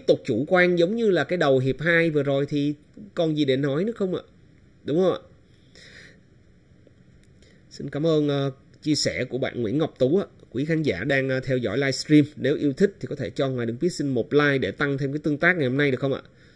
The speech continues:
Xin cảm ơn cả nhà. Bạn, ờ, Phạm Văn Sĩ,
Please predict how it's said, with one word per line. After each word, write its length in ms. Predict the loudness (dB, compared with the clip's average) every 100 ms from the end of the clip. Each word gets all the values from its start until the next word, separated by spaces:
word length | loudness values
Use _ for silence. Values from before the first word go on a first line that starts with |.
| _
Xin 200 | -12 -8
cảm 160 | -2 0
ơn 140 | 0
cả 80 | 0
nhà. 280 | 0 0 -2 -8 _ _ _ _ _ _ _ _ _ _ _ _ _ _ _ _ _ _ _ _ _ _ _ -20 -20 -20 -16
Bạn, 320 | -6 -4 -2 0
ờ, 120 | 0
Phạm 280 | -2 0 2
Văn 200 | 2 2
Sĩ, 400 | 0 0 -2